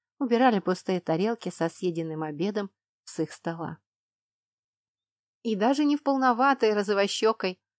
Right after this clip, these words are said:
одетой в безвкусно голубое, расшитое бисером и перьями платье, миссис Вирджиния Олсен, которая кокетничала с молодым стюардом, нисколько не обращая внимания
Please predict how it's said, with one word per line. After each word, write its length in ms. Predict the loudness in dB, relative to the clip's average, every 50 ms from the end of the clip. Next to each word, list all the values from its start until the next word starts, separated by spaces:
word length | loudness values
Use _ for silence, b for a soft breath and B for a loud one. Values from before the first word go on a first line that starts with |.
| _ _ 0
одетой 440 | 2 4 6 4 6 6 4 2
в 60 | 2 2
безвкусно 640 | 0 0 0 -2 -6 -4 -2 -2 -2 0 -2 -2 -2
голубое, 640 | -2 -2 -2 -2 -2 -2 2 2 4 4 6 6 4
расшитое 520 | 4 4 2 0 -4 -6 -2 0 0 0
бисером 500 | 0 0 -2 -2 0 0 2 2 2 2
и 140 | 0 -2 -4
перьями 440 | -2 0 0 0 2 0 0 -2 -2
платье, 580 | -2 0 4 4 4 4 4 0 -6 -8 -10 -10 _ _ _ _ _ _ -2
миссис 400 | -2 -2 0 -2 -4 -6 -2 0
Вирджиния 580 | 0 0 0 -2 -2 -2 -2 0 0 0 -2 0
Олсен, 520 | 2 2 2 2 0 -2 -6 -8 -10 -10 -12 _ _ _ _ _ _ _ _
которая 380 | -8 -2 0 2 4 4 4 2
кокетничала 800 | 2 -2 -2 0 0 0 0 0 -4 -6 -4 -2 0 0 0
с 120 | -2 -2 -4
молодым 400 | -2 0 0 0 0 0 -4 -4
стюардом, 560 | -4 -4 0 2 2 2 2 2 0 -2 -2
нисколько 480 | -2 -4 -4 -2 0 0 0 0 0
не 120 | 0 0 0
обращая 480 | 0 0 0 0 0 0 2 2 2
внимания 640 | 0 -2 -4 -2 0 0 0 0 -2 -4 -6 -8